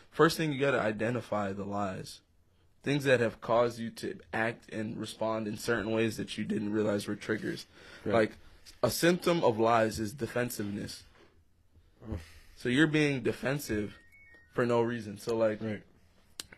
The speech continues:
Speaker 1: for an, for an, for an example, um, let me think. So there was a, a moment.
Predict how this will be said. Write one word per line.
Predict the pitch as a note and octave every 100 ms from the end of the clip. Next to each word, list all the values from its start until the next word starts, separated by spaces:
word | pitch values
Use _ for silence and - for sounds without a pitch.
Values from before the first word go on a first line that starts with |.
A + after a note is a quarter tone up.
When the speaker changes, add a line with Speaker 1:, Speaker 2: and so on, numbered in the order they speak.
| -
Speaker 1:
for | - C3 B2+
an, |
for | - -
an, | B2 A#2
for | - -
an | B2
example, | A#2 G2 A2+ A2 F#2+ - - _ _ _ - - _
um, | A#2 A2+ A2 G#2 - - - _ _ _ _ _ _ _ _ - _
let | - A2+
me |
think. | G2 F2 - _ _ _ _ _ _ _ _ _ _ _ _ _ _ _ _ _ _ _ _ _ _ _ - -
So | - C3 A#2+ - _ _ _ - _ _
there | - D#3+
was | E3+ C#3+
a, | A#2 A2 -
a | A#2
moment. | A#2 G#2+ G#2 F2+